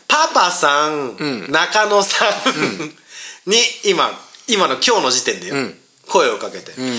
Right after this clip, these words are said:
Speaker 2: ん。
Speaker 1: で、これからもちょっと、えーと、ちょっと声をかけていこうと思ってたけど。
Speaker 2: うん。いや、お客さん呼ぶわ。
Speaker 1: そうそう。<laughs> 呼ぶ。ちょっと。
Speaker 2: 呼ぶ、呼ぶ。
Speaker 1: 盛り上がりすぎて、モニター、
Speaker 2: かな、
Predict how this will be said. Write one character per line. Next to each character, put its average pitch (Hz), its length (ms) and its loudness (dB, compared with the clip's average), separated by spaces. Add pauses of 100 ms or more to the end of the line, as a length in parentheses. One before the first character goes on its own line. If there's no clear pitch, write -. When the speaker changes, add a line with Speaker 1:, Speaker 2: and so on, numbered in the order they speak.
(100)
Speaker 2:
ん。 - 40 -6
Speaker 1:
で、 - 80 0
こ 254 140 2
れ 262 120 2
か 269 120 2
ら 277 140 4
も 185 180 2
ち - 100 2
ょ 156 40 2
っ - 40 -12
と、 117 220 0 (560)
え 139 160 -2
ー 131 40 -4
と、 131 140 -2
ち 123 80 -6
ょ 156 40 -4
っ - 20 -2
と 151 80 -4
声 202 160 4
を 160 40 0
か 143 140 0
け 120 80 -2
て 104 140 -6
い 98 40 -8
こ 110 100 -6
う 107 60 -10
と 117 60 -6
思 110 120 -6
っ - 20 -8
て 104 80 -8
た 95 60 -10
け 98 120 -8
ど。 208 120 -2
Speaker 2:
う - 20 0
ん。 - 20 2
い - 20 2
や、 220 60 4
お 202 80 6
客 247 160 2
さ 240 80 2
ん 220 80 0
呼 214 100 4
ぶ 226 120 -4
わ。 170 100 -2 (1400)
Speaker 1:
そ 262 260 4
う - 40 2
そ 165 80 0
う。 - 100 -8
<laughs> 185 80 2 (3000)
呼 120 60 -6 (160)
ぶ。 139 280 -10 (680)
ち - 180 2
ょ - 20 -2
っ 170 40 -4
と。 175 160 2
Speaker 2:
呼 170 40 2 (320)
ぶ、 247 80 4
呼 254 220 4
ぶ。 277 280 4
Speaker 1:
盛 - 60 6
り 202 60 6
上 208 80 6
が 220 100 4
り 208 60 4
す 214 100 2
ぎ 175 80 4
て、 180 80 0
モ 185 80 4
ニ 208 80 4
タ 214 60 0
ー、 - 20 4
Speaker 2:
か 220 80 4
な、 208 60 4